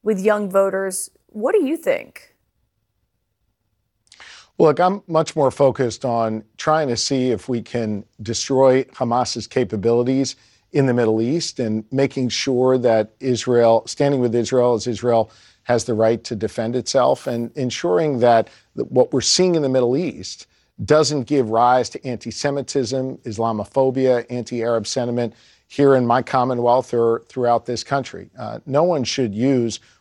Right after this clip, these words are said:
Speaker 2: what's happening in the Middle East as an excuse, uh, for their, um, anti-Arab sentiment or Islamophobia, nor a justification for their anti-Semitism. And so I think what we need to do is stand with Israel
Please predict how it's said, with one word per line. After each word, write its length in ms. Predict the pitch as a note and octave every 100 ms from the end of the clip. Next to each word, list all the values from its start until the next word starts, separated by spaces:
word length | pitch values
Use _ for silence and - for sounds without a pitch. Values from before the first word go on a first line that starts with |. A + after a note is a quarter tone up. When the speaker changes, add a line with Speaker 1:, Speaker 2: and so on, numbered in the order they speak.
| -
Speaker 2:
what's 180 | A#2 D3
happening 300 | C3 B2+ A#2
in 40 |
the 60 | A2+
Middle 260 | A2+ A2
East 320 | A2 C3+ -
as 180 | A2 F#2+
an 120 | A2+
excuse, 720 | G2+ - - B2+ B2+ E3 - - _ _ -
uh, 220 | G#2+ G#2
for 340 | - - A2
their, 420 | G#2+ A2+ A2+ A2+ - -
um, 300 | G#2 G2+ G2+ _ -
anti-Arab 640 | A#2+ A2 A#2 A2 A#2 A2
sentiment 480 | - A#2+ A2+ C3+ D3+
or 140 | B2 G2+
Islamophobia, 760 | A#2+ A2+ A2 - A#2+ C3+ C#3+
nor 220 | C3+ C3+
a 40 | C3+
justification 1000 | C#3+ B2+ C3+ - G#2 C3 D3 - G#2 G#2 _ _ _ _
for 300 | - B2 A#2+
their 320 | A#2 A#2+ A#2+
anti-Semitism. 1200 | A#2+ A2+ B2+ A2+ - C3+ C3+ - F#2 E2 F2 F#2+ A2
And 200 | A#2+ A#2
so 240 | C3 A2+
I 80 | C3
think 180 | D3+ D#3
what 160 | C#3 C#3
we 80 |
need 220 | B2+ C3 A2+
to 80 |
do 140 | A#2 C3+
is 80 | -
stand 280 | C3+ B2
with 140 | A2 G#2+
Israel 420 | C#3 - F#3